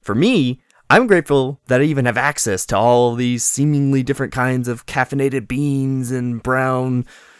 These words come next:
you know, energy water, like, and I'm, I'm glad to be able to even have the chance to buy something at all,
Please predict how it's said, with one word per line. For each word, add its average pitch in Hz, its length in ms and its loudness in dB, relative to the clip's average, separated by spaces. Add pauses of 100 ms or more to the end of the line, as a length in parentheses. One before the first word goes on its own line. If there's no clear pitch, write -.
(160)
you 110 140 -2
know, 113 380 2 (280)
energy 131 460 2
water, 120 600 2
like, 110 300 -2 (440)
and 151 120 2
I'm, 147 260 2
I'm 156 140 2
glad 160 260 6
to 143 60 -2
be 151 160 -2
able 139 380 0 (280)
to - 100 -8
even 160 220 0
have 139 280 2
the 113 340 0 (720)
chance - 360 -2
to 113 100 -2
buy 156 300 4
something 107 640 -2 (720)
at 95 140 0
all, 123 420 6